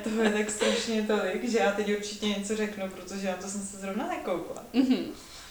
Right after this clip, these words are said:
Speaker 1: Takže jsem se na to úplně nepřipravila. A toho teďko mi lítá v hlavě tolik, že
Speaker 2: Je to pečivo?
Speaker 1: Asi jako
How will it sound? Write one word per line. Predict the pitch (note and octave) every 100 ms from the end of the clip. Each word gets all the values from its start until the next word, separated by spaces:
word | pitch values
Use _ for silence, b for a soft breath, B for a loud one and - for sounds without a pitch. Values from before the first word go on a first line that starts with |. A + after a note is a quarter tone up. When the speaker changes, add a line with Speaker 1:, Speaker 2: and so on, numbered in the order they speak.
| -
Speaker 1:
Takže | A#3+
jsem | G#3+ G#3
se | G#3
na | G3
to | F#3+
úplně | G3+ B3+ D4
nepřipravila. | A#3 - G#3+ - G#3 - - G3 A3 - - - - B B A4 F#4+ -
A | G#3+
toho | A3 G#3+ G#3+
teďko | G#3+ -
mi | G#3 G3+
lítá | G3+ G3+ G3+
v | G3+
hlavě | G3+ G3+
tolik, | G3+ G3 F#3+ G#3
že | G3 F#3+ F#3+ G3+ - - B B B B B B B - - -
Speaker 2:
Je | G#3+
to | G#3
pečivo? | G3+ G3 - A3+ A3 - - - - - - - - E4 - B B
Speaker 1:
Asi | - D#3 G3+
jako | G#3+ G#3+ C4+ B3+ G#3+